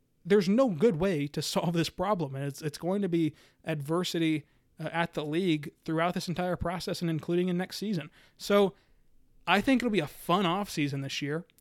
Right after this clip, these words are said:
because there's gonna be no downtime, and I've talked about this before, but really sit back and think about this.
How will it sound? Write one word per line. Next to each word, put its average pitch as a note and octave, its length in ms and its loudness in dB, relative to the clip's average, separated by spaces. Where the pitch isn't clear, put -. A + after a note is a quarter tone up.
because - 220 2
there's G#3 140 -2
gonna A3 140 0
be A3+ 120 2
no G#3+ 180 4
downtime, E3+ 440 -2
and D3+ 120 -6
I've D#3 80 -6
talked F#3+ 220 -6
about G3 140 -6
this E3+ 120 -4
before, G3+ 440 0
but C#3+ 200 -2
really A#3 320 2
sit - 260 -4
back F#3 240 -4
and D3 100 -2
think G3+ 200 -4
about D#3+ 260 -8
this. - 300 -16